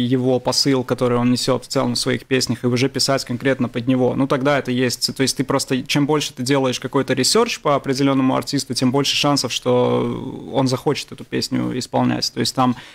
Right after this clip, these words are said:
вплоть до того, что ты должен угадать и с тональностью, и по тексту, и это очень сложная, на самом деле, работа.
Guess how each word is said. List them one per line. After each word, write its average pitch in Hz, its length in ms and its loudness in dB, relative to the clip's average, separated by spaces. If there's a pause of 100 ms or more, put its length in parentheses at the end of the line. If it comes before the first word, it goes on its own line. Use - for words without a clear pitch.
(160)
вплоть 139 260 2
до 135 80 0
того, 139 240 0
что 135 140 -2
ты 135 140 -2
должен 135 320 2
угадать 131 400 0
и - 20 -6
с - 60 0
тональностью, 143 720 2
и 120 40 0
по 120 140 -2
тексту, 147 440 0
и 127 260 4
это 127 180 0
очень 135 260 2
сложная, 120 400 0
на 120 80 -4
самом 127 260 0
деле, 127 200 2
работа. 160 420 0